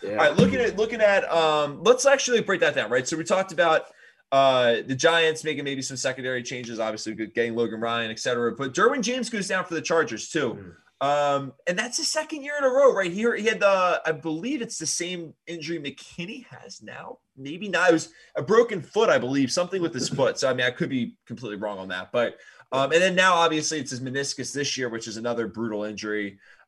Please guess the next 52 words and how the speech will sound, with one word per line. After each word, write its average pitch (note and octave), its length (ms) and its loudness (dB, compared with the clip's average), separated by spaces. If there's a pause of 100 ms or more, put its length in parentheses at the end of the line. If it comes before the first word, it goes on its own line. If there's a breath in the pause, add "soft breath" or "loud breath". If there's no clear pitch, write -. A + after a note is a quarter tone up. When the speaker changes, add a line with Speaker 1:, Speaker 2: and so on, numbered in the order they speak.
Speaker 2:
Um, A2 520 -2 (100)
and A2 80 -6
I'd A2+ 260 -4
imagine A#2+ 480 -4
he's G2+ 280 -16 (480 soft breath)
probably C3 400 -6
out. C#3 180 0
It's C3 120 -6
one A#3+ 140 8
of A#3 60 6
those G3+ 180 -2
things F3+ 240 -8
where E3+ 80 -2
you're D#3+ 140 -2
not F3 80 0
gonna F3 100 -2
say E3 140 -4
he's C3 100 -4
out C#3+ 200 0
for C#3+ 60 -12
the C3 100 -6
year C3+ 120 -4
'cause A2+ 100 -16
the A#2+ 60 -8
Chargers A#2 320 -2
make A#2+ 120 -8
the A#2 80 -12
playoffs, A2+ 260 0
so G#2 80 -8
he - 0 -
could F#2+ 100 -12
probably A2 160 -4
come G2+ 140 -10
back. G#2 300 -2
Speaker 1:
Mm. F#2+ 540 -14
Speaker 2:
Um, A2+ 460 -4 (500)
but C#3 160 -6
yeah, G#3+ 200 4
that's - 500 -2 (260)
Speaker 1:
So - 140 -2
is A#2 60 2
that B2 120 8
what C3+ 100 8
it A2+ 60 6
is? A#2+ 140 2
Torn A#2+ 240 -2
meniscus? A2 540 -4
Speaker 2:
Yeah, D#3 360 4
it's B2+ 120 -8
Speaker 1:
And - 140 2
they're, A#2+ 100 6
Speaker 2:
brutal. A2+ 300 0